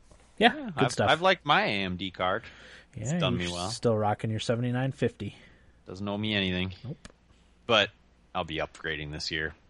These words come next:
Speaker 2: at
Speaker 1: Yeah.
Speaker 2: some point.
Speaker 1: Yeah. No, I would wait. I mean, if, like I said, if this one's even close to, like, the ten seventy even,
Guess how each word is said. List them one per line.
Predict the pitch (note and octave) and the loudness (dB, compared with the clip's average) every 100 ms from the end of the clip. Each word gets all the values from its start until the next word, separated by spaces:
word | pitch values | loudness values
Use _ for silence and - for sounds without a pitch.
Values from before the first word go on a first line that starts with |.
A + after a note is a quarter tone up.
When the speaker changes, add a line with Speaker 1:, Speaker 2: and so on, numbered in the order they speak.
| - | -12
Speaker 2:
at | |
Speaker 1:
Yeah. | C2 | -8
Speaker 2:
some | D2 | -6
point. | D#2 D#2 - - | -6 -8 -8 -8
Speaker 1:
Yeah. | A#2 G2+ - - - - - _ _ - - - - | -6 -6 -10 -20 -20 -20 -20 _ _ -20 -20 -20 0
No, | D#3+ | 8
I | F3+ C#3 | 10 10
would | F#3 | 10
wait. | D#3 F#3 D3+ | 10 10 10
I | C3+ | 8
mean, | C#3 C#3 C#3+ | 8 6 6
if, | C#3 - | 2 4
like | D3+ D3+ | 6 6
I | |
said, | D3+ E3 | 8 8
if | B2 | 8
this | G#2+ B2 | 6 2
one's | D#3+ C3+ B2+ | 2 2 2
even | B2 A#2 | 2 0
close | G#2+ A2 A#2 | -2 0 0
to, | - | 0
like, | A2 G#2 F#2+ | 0 0 -2
the | G2+ | -8
ten | - A2 G2+ | -4 -4 -4
seventy | G#2 G2+ A#2 | -6 -4 -2
even, | A#2 B2 C#3 | -2 0 -2